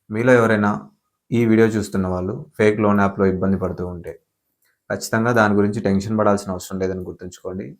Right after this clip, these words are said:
చాలా సింపుల్గా కొన్ని కొన్ని మార్గాల ద్వారా మనం సేఫ్ అవ్వచ్చు. మన ద్వారా సేఫ్ అయిన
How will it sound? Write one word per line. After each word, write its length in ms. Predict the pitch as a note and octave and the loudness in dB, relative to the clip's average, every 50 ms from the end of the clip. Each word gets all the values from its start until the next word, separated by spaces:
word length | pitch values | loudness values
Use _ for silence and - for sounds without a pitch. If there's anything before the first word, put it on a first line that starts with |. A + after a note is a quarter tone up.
| _ - | _ -8
చాలా 260 | - G#2+ G2+ A2 A#2 A#2 | -2 0 0 2 2 0
సింపుల్గా 460 | A2+ - A2 G2+ F#2+ G2+ G2+ G2 G2+ A2+ C3 | -2 -4 -6 -4 -2 -2 0 0 0 0 -2
కొన్ని 240 | B2+ - A2 G#2+ G#2 | -4 -4 -4 -4 -2
కొన్ని 200 | G#2 G#2 G2+ G2 | -2 -2 0 0
మార్గాల 360 | G2 G2 F#2+ F#2+ G2 G2+ G2 F#2 | 0 0 0 0 0 0 -2 0
ద్వారా 220 | F#2+ F#2+ F#2+ G2+ G#2+ | 0 -2 -2 -2 -4
మనం 240 | A2+ A2 G2+ G2 F2+ | -4 -4 -6 -8 -8
సేఫ్ 260 | - - F2 F2 _ | -10 -16 -16 -18 _
అవ్వచ్చు. 280 | - E2 E2 - - - _ _ _ _ _ _ _ _ _ _ _ _ _ _ _ _ _ _ _ _ _ - - _ _ - | -18 -20 -18 -18 -20 -20 _ _ _ _ _ _ _ _ _ _ _ _ _ _ _ _ _ _ _ _ _ -20 -20 _ _ -10
మన 220 | - G#2+ G#2+ A2+ B2+ C3+ | -4 0 2 2 4 4
ద్వారా 340 | B2+ B2+ B2+ B2+ B2+ C3 C3 | 4 6 6 6 6 4 4
సేఫ్ 320 | B2+ - - A2 G#2+ G#2+ A2 | 2 2 0 0 0 2 2
అయిన 200 | G#2 G2 F#2+ | 2 2 2